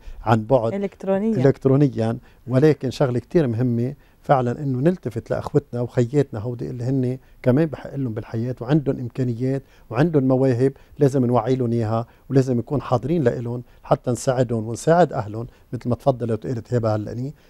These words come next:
Speaker 1: حتى يكونوا فعلا هن عم بي-، بيشعروا بفرح إنسانيتهم وبالتضامن الإنساني معهم اللي كنا عم نحكي عنه.
Speaker 2: أكيد، آه، أبونا، نحن ما رح نوقف بحلقة وحدة، رح نرجع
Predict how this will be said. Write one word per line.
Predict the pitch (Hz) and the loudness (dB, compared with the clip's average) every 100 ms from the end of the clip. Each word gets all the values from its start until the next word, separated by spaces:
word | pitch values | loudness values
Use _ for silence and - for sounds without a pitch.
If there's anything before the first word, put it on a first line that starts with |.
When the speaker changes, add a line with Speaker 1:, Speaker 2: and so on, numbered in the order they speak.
| _ | _
Speaker 1:
حتى | - - 123 | -6 -2 -2
يكونوا | - 123 | -2 -6
فعلا | 107 127 117 117 113 - - - 131 | -2 -2 -2 -4 -4 -10 -20 -8 -2
هن | 123 117 113 - | 0 0 -2 -6
عم | 110 107 | -10 -12
بي-، | 107 107 107 101 - - | -10 -8 -10 -12 -18 -14
بيشعروا | 127 - 107 107 | -10 -6 -6 -6
بفرح | 110 - 120 110 - - | -10 -6 -2 -2 -4 -18
إنسانيتهم | 113 101 104 101 101 117 110 107 | -16 -12 -10 -10 -8 -10 -8 -12
وبالتضامن | 101 - 110 110 127 113 | -12 -10 -6 -2 0 0
الإنساني | 101 107 98 117 104 101 | -6 -10 -10 -8 -6 -8
معهم | 104 104 101 - _ _ | -10 -10 -12 -14 _ _
اللي | 110 101 | -12 -10
كنا | 104 101 | -8 -10
عم | 92 | -10
نحكي | 92 - 90 | -12 -12 -12
عنه. | 90 - - | -12 -12 -2
Speaker 2:
أكيد، | 220 285 240 | 0 2 2
آه، | - 208 185 175 170 170 180 185 190 190 - | 4 4 4 4 2 -2 -8 -6 2 2 4
أبونا، | 202 202 254 247 220 | 0 2 0 0 0
نحن | 247 247 233 | -2 0 2
ما | 254 | 4
رح | 320 320 | 2 0
نوقف | 254 285 - 233 - | 2 2 -2 -8 -6
بحلقة | 185 208 240 262 - | -4 2 2 2 0
وحدة، | 185 - 175 170 - _ _ - - | -2 -4 -12 -12 -14 _ _ -8 -2
رح | 220 | 0
نرجع | 247 294 254 226 | 2 2 2 2